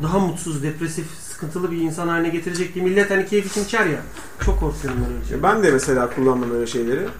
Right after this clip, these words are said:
Speaker 2: Alkollü içki dışında yabancı madde çok kullanmam.
Speaker 1: Alkolü, mesela
Speaker 2: İçki,
Speaker 1: alkol
Speaker 2: içki
Speaker 1: içtiğinde
Speaker 2: içerim yani. İçki de bir
Speaker 1: Alkol aldığında üzüntülü bir adam mı oluyorsun? Sevinçli, keyifli bir adam mı oluyorsun?
Speaker 2: Abi o senin moduna göre, modunu coşturan bir şey alkol
Speaker 1: Tabii
Speaker 2: ya.
Speaker 1: hiçbir zaman mutlu olmadım ki ben alkol aldığımda. Hep böyle bir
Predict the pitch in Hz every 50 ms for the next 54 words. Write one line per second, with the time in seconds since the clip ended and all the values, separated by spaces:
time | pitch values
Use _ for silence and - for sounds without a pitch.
0 | - - - 180 180 - 220 226 226 214 208 180 - - - 214 220 214 170 151
1 | 156 160 156 160 185 220 233 - - - - - 175 175 180 180 175 180 180 175
2 | 165 156 156 - 185 165 - - 170 165 170 165 160 143 117 - - - - -
3 | - - - 151 185 196 196 - 196 185 - 240 - - - 180 - - 214 185
4 | 190 208 - - 254 247 240 - 269 233 330 - 302 262 208 180 165 160 156 156
5 | 160 156 - - 220 185 214 214 214 220 226 202 - - - - - - - -
6 | - - - - - 180 208 214 262 254 254 254 254 254 247 247 226 214 202 190
7 | 208 240 233 277 294 302 262 233 202 196 190 190 190 185 190 202 196 - 294 285
8 | - - - - - - - 196 185 196 190 - - - - 196 190 190 - 190
9 | 170 160 139 139 131 117 120 117 117 117 - - 151 175 185 170 180 185 170 -
10 | 190 196 202 185 165 160 160 151 165 185 196 185 160 139 127 127 139 135 147 175
11 | 180 156 156 139 - - 156 180 190 190 160 - - 123 117 110 - - 165 151
12 | 135 - - 170 - - 202 196 208 190 185 190 170 - - 190 190 196 208 226
13 | 277 269 247 262 247 214 185 156 160 165 160 151 151 185 214 214 - 180 185 185
14 | 196 185 196